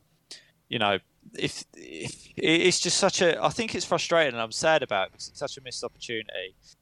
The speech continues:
And I'm a bit concerned that, you know, for me, the door's never closed, but I suspect for a lot of other people it will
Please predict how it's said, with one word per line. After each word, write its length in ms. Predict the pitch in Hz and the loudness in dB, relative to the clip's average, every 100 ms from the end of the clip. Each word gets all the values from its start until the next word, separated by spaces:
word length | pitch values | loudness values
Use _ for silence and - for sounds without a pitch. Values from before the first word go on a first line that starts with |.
| _ - | _ -8
And 100 | 135 | -4
I'm 60 | |
a 40 | 139 | -2
bit 220 | 185 - | 0 -2
concerned 540 | 151 139 - 135 120 | -4 -2 4 6 4
that, 220 | 107 - - | 2 -2 -2
you 80 | |
know, 160 | 117 101 | 0 0
for 180 | - 127 | 0 -2
me, 220 | 131 123 | 2 2
the 80 | 110 | 2
door's 320 | - 127 107 | 0 0 0
never 160 | 110 107 | 0 -2
closed, 540 | - 127 113 98 92 - | 2 4 6 4 2 4
but 240 | 110 107 | 4 4
I 80 | - | 2
suspect 440 | 117 - 156 147 | 0 2 2 2
for 80 | - | 0
a 20 | |
lot 160 | 113 120 | 2 2
of 100 | 113 | 4
other 160 | 117 110 | 2 2
people 340 | - 104 107 | -2 -4 -4
it 100 | 101 | -8
will 180 | 113 113 | -4 -4